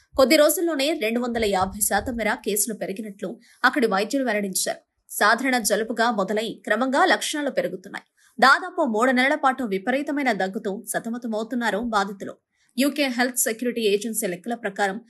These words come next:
జూలై, నవంబర్ మధ్యకాలంలో ఏడు వందల పదహారు కేసులు నమోదయ్యాయి. నేరుగా ఊపిరితిత్తులకు సోకుతోంది ఈ వైరస్.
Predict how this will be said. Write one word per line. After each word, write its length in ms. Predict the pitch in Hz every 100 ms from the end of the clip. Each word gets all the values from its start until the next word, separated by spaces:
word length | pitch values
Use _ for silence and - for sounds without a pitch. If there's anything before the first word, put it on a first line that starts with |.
| _ -
జూలై, 300 | 202 254 349
నవంబర్ 400 | 320 269 285 294
మధ్యకాలంలో 800 | 202 180 285 277 254 233 214 208 - _ 247
ఏడు 200 | 302 381
వందల 220 | 330 285
పదహారు 440 | 269 214 247 240
కేసులు 360 | 226 214 - 240
నమోదయ్యాయి. 580 | 160 175 - - - - _ -
నేరుగా 460 | 220 269 294 320 285
ఊపిరితిత్తులకు 560 | 294 339 - 339 320 320
సోకుతోంది 580 | 311 277 285 269 240
ఈ 40 | 233
వైరస్. 420 | 226 180 -